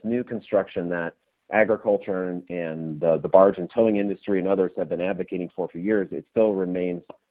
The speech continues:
uh, still a, a desire. And, and we're very hopeful that this could be the year, um, to actually see some of this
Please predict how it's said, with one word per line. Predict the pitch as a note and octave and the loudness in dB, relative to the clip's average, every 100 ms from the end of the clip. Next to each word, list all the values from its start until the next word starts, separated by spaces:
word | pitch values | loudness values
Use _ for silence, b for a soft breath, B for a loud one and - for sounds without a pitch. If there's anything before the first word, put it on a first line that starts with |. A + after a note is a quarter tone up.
| _ _ - | _ _ -6
uh, | F2 E2+ - _ | -2 -2 -4 _
still | G#2+ G2 F#2 F2 | 2 2 2 0
a, | E2+ - | -4 -6
a | |
desire. | F2 D#2 G#2 A#2+ B1+ A#1 - _ _ _ _ G2 | -8 -4 -2 -2 -4 -10 -16 _ _ _ _ -4
And, | G2+ G2 F#2+ F#2 F2+ - - | -2 -2 -4 -4 -8 -10 -8
and | G2 F#2+ | -6 0
we're | A2+ B2+ C3 | 2 2 2
very | G#2 A2 G#2+ | 0 0 0
hopeful | - A2+ - G#2 F2+ | -2 -4 -2 -4 -2
that | F2+ - - | -4 -6 -6
this | G#2+ - | -6 -4
could | A#2 | -4
be | G2 F#2 | -2 -2
the | F2+ | -2
year, | G#2+ B2 F2+ F2 F2+ - | 0 0 0 -2 -4 -10
um, | F2 E2+ E2+ E2 - | -6 -4 -6 -8 -8
to | |
actually | D2 F#2 - F2+ - | -6 -6 -6 -8 -6
see | G2 F#2 - | -4 -4 -4
some | F2+ | -4
of | |
this | E2+ | -4